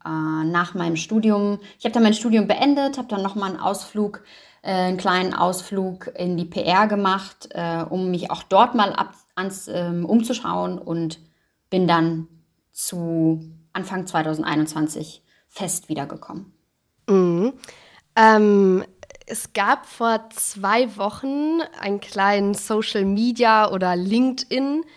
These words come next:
Speaker 2: Shitstorm. Ähm, das hast du ja auch mitgekriegt. Äh, darüber reden wir ja gleich noch. Bei mir war es so, dass, äh, eine Freundin mir so einen Screenshot geschickt hat von einem LinkedIn-Post einer Z-D-F-Mitarbeiterin, die verkündet hat,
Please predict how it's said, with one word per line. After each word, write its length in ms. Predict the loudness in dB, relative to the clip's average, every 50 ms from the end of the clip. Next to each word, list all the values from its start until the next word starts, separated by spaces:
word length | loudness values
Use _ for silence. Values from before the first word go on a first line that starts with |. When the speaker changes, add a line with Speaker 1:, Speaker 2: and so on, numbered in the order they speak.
| _ _ _ _
Speaker 2:
Shitstorm. 920 | -8 -6 -4 -2 -2 -4 -4 -8 -4 0 2 4 4 4 4 4 2 2 2 0
Ähm, 220 | 0 2 2 0
das 200 | -2 -4 -6 -6
hast 160 | -6 -4 -4 -2
du 20 |
ja 160 | 2 6 6
auch 240 | 6 6 4 2 2
mitgekriegt. 920 | 4 4 4 2 0 -4 -8 -10 -10 -8 -4 -4 -4 -4 -4 -8 -14 -12
Äh, 160 | -4 -2 0 0
darüber 340 | 0 -2 -2 -4 -4 -4
reden 180 | -2 -2 -2 0
wir 80 | 0 0
ja 80 | 0
gleich 380 | -2 0 0 0 0 0 -2 0
noch. 260 | 0 0 0 0 -6 _ -20 -20 -20 -20 -20 -20 -20 -20 -20 -20 _ _ _
Bei 100 | 4 4
mir 320 | 6 6 6 6 6 6
war 140 | 6 6 6
es 160 | 6 2 -2
so, 380 | -2 -2 0 0 2 2 0 0 -2 -10 -20 -20 -20 _ _ _ _ 0
dass, 480 | 4 4 4 4 2 0 -4 -6 -4
äh, 100 | -2 2
eine 380 | 4 4 4 4 4 2 0 0
Freundin 340 | 2 4 4 4 6 4 2
mir 100 | 0 -2
so 80 | -2
einen 80 | -6 -6
Screenshot 540 | -6 -6 -2 0 0 0 0 -2 -4 -4 -4
geschickt 500 | -6 -8 -6 -8 -10 -10 _ -10 -2 2
hat 260 | 2 2 2 0 -2
von 200 | -4 -2 -2 0
einem 220 | 0 0 -2 0
LinkedIn-Post 880 | 0 0 0 0 0 -2 -4 -6 -4 -4 -2 0 0 0 -2 -6 -4 -2
einer 420 | 0 2 2 2 2 0 0 0 -2
Z-D-F-Mitarbeiterin, 1400 | -6 -8 -6 -2 -2 -2 -2 0 -2 -2 -2 -2 0 0 0 0 0 -2 -6 -4 -2 0 0 2 0 0 -2 -4
die 140 | -4 -6 -8
verkündet 720 | -6 -8 -8 -8 -2 -2 0 2 2 2 0 0 -2 -2
hat, 140 | -2 -2